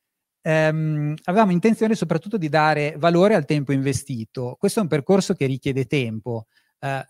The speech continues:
tanto tempo in termini di incontri di monitoraggio, incontri di condivisione, incontri tra la rete dei servizi,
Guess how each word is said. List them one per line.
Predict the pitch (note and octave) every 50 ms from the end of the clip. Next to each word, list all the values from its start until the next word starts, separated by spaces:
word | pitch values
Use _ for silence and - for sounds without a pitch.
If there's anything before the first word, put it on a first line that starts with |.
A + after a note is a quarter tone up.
| _ -
tanto | - F3+ F#3 F#3 F3 D3+ D#3+ D#3
tempo | - F3 F3+ G3+ G#3 G3 E3+ - G#3 G3+ F#3+ F#3+ F#3+ F#3+ F#3+ F#3 E3+
in | C#3+ D3 C#3+ C3
termini | A#2+ D#3 C#3+ C#3+ D3 D3 C#3+ C#3+ C#3+
di | C3+ C3+ C#3 C#3+ C#3+ C#3 C#3
incontri | C#3+ C3+ - D3 C3+ C3 C#3 C3 - C3+
di | C3 C3+
monitoraggio, | C#3 C#3 C3+ C#3+ C3+ - D3+ C#3+ C3+ C3 C#3 C#3+ C#3+ C3 C3 C#3+
incontri | C#3+ C3 - C#3+ C3+ B2+ B2 C3+
di | C#3 C#3
condivisione, | C3 - C#3 C3 C3 C#3 C3 D3 C#3+ C3 C#3 C#3 C3+ C3 C3 C3 C3 C3
incontri | C3+ C3+ B2 - C#3+ C#3 B2+ C#3+ C3
tra | - C#3 C3+ C3+
la | C3+ C3+
rete | C3 C#3 C3+ C3 -
dei | C3+ C3+ C3+
servizi, | B2 - C#3+ C#3 C3+ C3 C3+ C#3 C3 C3 - _ - C#3 C#3 C3+ B2+